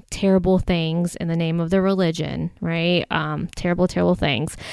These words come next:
So I loved how Miss Marvel, she even quotes something really important, uh, a,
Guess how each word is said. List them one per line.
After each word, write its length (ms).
So 640
I 260
loved 340
how 280
Miss 260
Marvel, 520
she 180
even 220
quotes 480
something 540
really 240
important, 500
uh, 460
a, 180